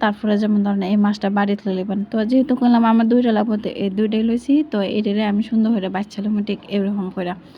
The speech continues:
তো মাছ কাটার ভিডিও দেখাইছি না, ভিডিও লম্বা হয়ে যাবে, আর মাছ বাঁচতে বাঁচতে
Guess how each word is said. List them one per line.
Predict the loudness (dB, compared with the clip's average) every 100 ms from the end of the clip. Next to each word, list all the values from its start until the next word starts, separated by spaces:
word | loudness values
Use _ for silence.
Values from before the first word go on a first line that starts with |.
| -20 -20 -12
তো | -6
মাছ | -2 -4 -4
কাটার | -4 -2 0
ভিডিও | 0 0 2
দেখাইছি | 2 2 0
না, | 0 2 0
ভিডিও | 0 0 2
লম্বা | 0 0
হয়ে | -2
যাবে, | -2 0
আর | 0 0
মাছ | -2 -4 -4
বাঁচতে | -4 -4
বাঁচতে | -6 -4